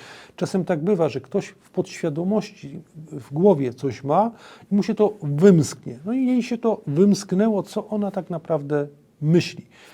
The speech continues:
Ale pomijając już kwestię psychologii, tego, co pani Barbara Nowacka myśli, albo czego nie myśli, o czym wie, albo czego nie wie,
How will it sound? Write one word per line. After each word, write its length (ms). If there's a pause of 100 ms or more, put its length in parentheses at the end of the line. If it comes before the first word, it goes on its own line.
(220)
Ale 240
pomijając 760
już 120
kwestię 460
psychologii, 800
tego, 280
co 120
pani 280
Barbara 500
Nowacka 460
myśli, 500
albo 200
czego 220
nie 160
myśli, 360
o 40
czym 240
wie, 180
albo 200
czego 200
nie 180
wie, 180